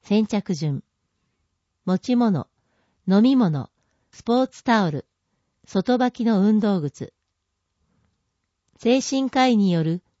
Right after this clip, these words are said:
心の健康相談。十二月十九日木曜、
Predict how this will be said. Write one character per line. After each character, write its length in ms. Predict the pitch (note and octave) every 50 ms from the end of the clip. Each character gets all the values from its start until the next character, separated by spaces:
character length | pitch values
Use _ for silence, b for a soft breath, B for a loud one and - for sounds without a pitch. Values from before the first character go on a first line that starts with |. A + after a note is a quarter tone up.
| _
心 400 | - F#3 F3 - A#3+ A#3+ B3 A#3+
の 160 | A#3 A#3 A#3 -
健 260 | - G#3+ A#3 A#3 A3
康 220 | - A#3+ A3+ A3+ A3+
相 240 | - A3+ G#3+ G#3
談。 300 | E3+ D#3+ D3+ C#3 C#3 D3 - _ _ _ _ _ _ _ _ _ _ _ _ _ _ _ _ _ _ -
十 240 | F3 E3 A3 B3 C4
二 140 | A#3+ C4 B3
月 260 | B3+ B3+ - - A3
十 240 | F#3 G3 B3 B3 A3
九 140 | - G#3+
日 320 | G3+ F#3+ F3+ - - - E3
木 280 | E3 E3 - - -
曜、 300 | G#3+ G#3+ G3 E3+ C#3+ -